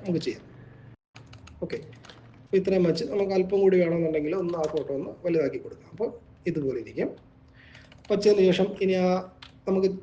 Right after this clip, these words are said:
ചെറിയൊരു ഷാഡോ എഫക്റ്റ് ഇട്ട് കൊടുക്കാം. അപ്പോൾ നമുക്കിവിടെ ബ്ലാക്ക് കളർ സെലക്ട് ചെയ്യാം. ബ്ലാക്ക് കളർ സെലക്ട് ചെയ്തതിന് ശേഷം കൺട്രോൾ ഷിഫ്റ്റ് എൻ പ്രസ് ചെയ്തുകൊണ്ട് പുതിയൊരു ലെയർ എടുക്കുക. പുതിയ ലെയർ എടുത്തു.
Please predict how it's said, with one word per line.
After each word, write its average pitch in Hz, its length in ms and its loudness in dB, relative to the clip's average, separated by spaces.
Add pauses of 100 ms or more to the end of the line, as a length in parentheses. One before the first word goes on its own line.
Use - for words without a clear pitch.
(120)
ചെറിയൊരു 214 420 6
ഷാഡോ 175 320 4
എഫക്റ്റ് 165 260 -2
ഇട്ട് 143 140 -2
കൊടുക്കാം. 127 260 2 (180)
അപ്പോൾ 190 200 0
നമുക്കിവിടെ 180 440 4
ബ്ലാക്ക് 175 400 2
കളർ 156 160 4 (120)
സെലക്ട് 123 260 -4
ചെയ്യാം. 147 220 2 (420)
ബ്ലാക്ക് 175 280 2
കളർ 175 160 2 (100)
സെലക്ട് 156 260 0 (100)
ചെയ്തതിന് 147 380 0
ശേഷം 131 240 -4 (680)
കൺട്രോൾ 190 380 6
ഷിഫ്റ്റ് 202 280 2 (180)
എൻ 240 80 2 (100)
പ്രസ് 170 200 4
ചെയ്തുകൊണ്ട് 165 320 4
പുതിയൊരു 165 320 2
ലെയർ 147 200 4
എടുക്കുക. 135 260 0 (720)
പുതിയ 165 280 2
ലെയർ 151 200 6
എടുത്തു. 147 200 2